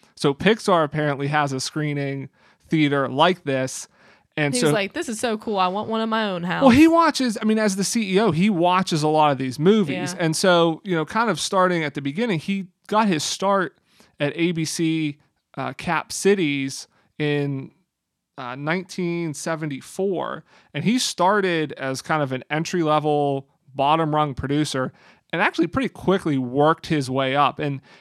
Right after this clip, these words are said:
Speaker 1: and that is one of the, you know, kind of more inspiring things if you are somebody starting out your career, and this is more of the business leadership style.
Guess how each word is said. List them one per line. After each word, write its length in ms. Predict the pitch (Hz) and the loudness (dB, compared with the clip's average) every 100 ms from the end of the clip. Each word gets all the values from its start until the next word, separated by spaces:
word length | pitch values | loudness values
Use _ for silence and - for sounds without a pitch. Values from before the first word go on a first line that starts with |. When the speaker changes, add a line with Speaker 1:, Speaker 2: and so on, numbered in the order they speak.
| - | -4
Speaker 1:
and 140 | 147 | 0
that 180 | 190 269 | 0 2
is 220 | 220 190 147 | 4 2 2
one 260 | 151 170 | 0 2
of 140 | 165 147 | 2 2
the, 320 | 143 135 127 _ _ _ _ _ _ _ _ | 2 0 -4 _ _ _ _ _ _ _ _
you 80 | 170 | -6
know, 80 | 143 | -4
kind 240 | - 170 | -2 0
of 140 | 156 135 | 0 0
more 240 | 156 170 | 0 0
inspiring 640 | 139 - - 151 160 143 135 | -2 -4 0 2 2 0 -4
things 360 | - 147 143 | -4 -4 -4
if 180 | 147 - | -6 -6
you 180 | 151 143 | -6 -2
are 280 | 143 143 139 | 2 2 2
somebody 320 | - 143 135 | -4 -4 -4
starting 400 | - - 139 139 | -4 -2 -2 0
out 180 | 131 131 | -4 -4
your 100 | 135 | -10
career, 300 | - 143 143 | -6 -4 -2
and 80 | 139 | -4
this 180 | 135 | -4
is 120 | 139 139 | -6 -6
more 240 | 139 135 | -4 -2
of 80 | 127 | -2
the 240 | 135 131 - - - _ - | -2 -4 -6 -20 -20 _ -2
business 360 | 160 147 131 | -2 0 -4
leadership 540 | 147 156 165 - 135 - | -2 -2 -2 -4 -8 -6
style. 480 | - 131 131 131 | -4 -2 -2 -4